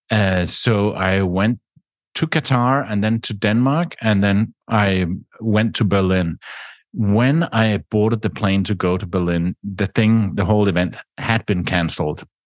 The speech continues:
I thought, "Well, I got the plane ticket, non-refundable. I got a place to stay. And also, uh, I'm doing some work for a travel conference that was to have a conference in Sicily. And they already booked my flight,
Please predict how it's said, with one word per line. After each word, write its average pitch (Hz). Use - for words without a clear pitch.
I 95
thought, 92
"Well, 98
I 90
got 98
the 87
plane 92
ticket, 87
non-refundable. 90
I 82
got 82
a 82
place 92
to 92
stay. 90
And 87
also, 113
uh, 87
I'm 95
doing 98
some 95
work 90
for 85
a 82
travel 98
conference 104
that 87
was 87
to 90
have 92
a 87
conference 90
in 90
Sicily. 104
And 101
they 113
already 101
booked 98
my 85
flight, 95